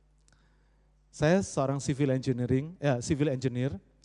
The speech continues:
Tapi waktu itu saya ditugaskan untuk bekerja menangani mesin-mesin, khususnya di pabrik-pabrik gula, pabrik semen yang besar-besar, yang punya gigi-gigi yang besar-besar. Nah, satu ketika saya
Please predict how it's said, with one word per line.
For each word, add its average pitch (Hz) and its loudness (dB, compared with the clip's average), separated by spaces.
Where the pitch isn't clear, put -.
Tapi 165 4
waktu 190 4
itu 185 2
saya 170 4
ditugaskan 147 0
untuk 135 -4
bekerja 147 0
menangani 143 0
mesin-mesin, 156 2
khususnya 156 0
di 135 -6
pabrik-pabrik 135 0
gula, 139 4
pabrik 139 -2
semen 147 -2
yang 143 -6
besar-besar, 127 0
yang 135 0
punya 147 0
gigi-gigi 147 2
yang 139 -6
besar-besar. 131 0
Nah, 156 -6
satu 202 0
ketika 214 0
saya 147 2